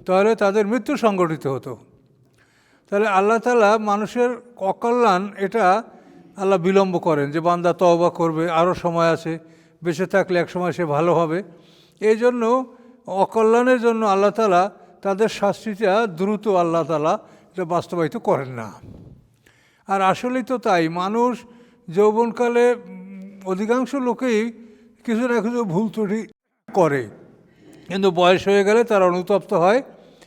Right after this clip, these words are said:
তওবা করে আল্লাহর কাছে। আর আল্লাহ তাআলা এই বয়সটা দান করেছেন এজন্য যে এই বয়সের মধ্যে মৃত্যুর পূর্বক্ষণে সে যে কোনো সময় আল্লাহর দ্বীনকে যদি বুঝতে পারে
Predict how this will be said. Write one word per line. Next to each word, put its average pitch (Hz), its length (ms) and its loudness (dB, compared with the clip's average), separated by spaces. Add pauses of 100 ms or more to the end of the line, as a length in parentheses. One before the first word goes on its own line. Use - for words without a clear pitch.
(480)
তওবা 180 320 6
করে 196 240 4
আল্লাহর 180 260 4
কাছে। 269 400 -2 (640)
আর 175 240 0
আল্লাহ 196 340 2
তাআলা 240 280 2
এই 233 100 4
বয়সটা 214 540 2
দান 226 220 2
করেছেন 220 500 0
এজন্য 233 760 4 (440)
যে 214 220 6
এই 233 120 4
বয়সের 220 600 4
মধ্যে 214 480 2
মৃত্যুর 220 440 -4
পূর্বক্ষণে 247 680 0
সে 214 160 -2
যে 208 160 0
কোনো 285 260 0
সময় 233 220 0
আল্লাহর 208 300 2
দ্বীনকে 202 400 -2
যদি 196 240 0
বুঝতে 220 340 -2
পারে 190 380 4